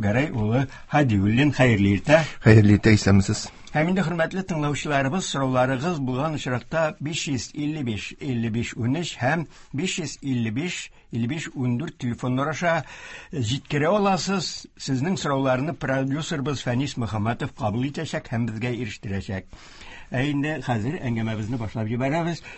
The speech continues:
Speaker 1: Илсур Гәрәч, берсе көнгә билгеләп үтеләчәк зур бәйрәмнәр белән.
Speaker 2: Рәхмәт.
Speaker 1: Без инде һәр, э, бала дип әйтик, без дә бит бала чакны кичергән кешеләр,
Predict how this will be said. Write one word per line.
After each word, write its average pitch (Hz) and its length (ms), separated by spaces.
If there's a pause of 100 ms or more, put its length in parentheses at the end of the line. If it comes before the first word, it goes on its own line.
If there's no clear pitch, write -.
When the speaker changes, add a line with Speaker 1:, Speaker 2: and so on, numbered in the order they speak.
(120)
Speaker 1:
Илсур 131 320
Гәрәч, 117 480 (800)
берсе 113 340
көнгә 139 280
билгеләп 113 360
үтеләчәк 117 640
зур 135 640
бәйрәмнәр 104 560
белән. 95 280 (960)
Speaker 2:
Рәхмәт. 110 440 (1600)
Speaker 1:
Без 135 260
инде 147 460 (340)
һәр, 165 340 (180)
э, 127 520
бала 123 580
дип 131 140
әйтик, 117 260
без 131 180
дә 127 120
бит 104 160
бала 113 320
чакны 113 320
кичергән 107 360
кешеләр, 117 420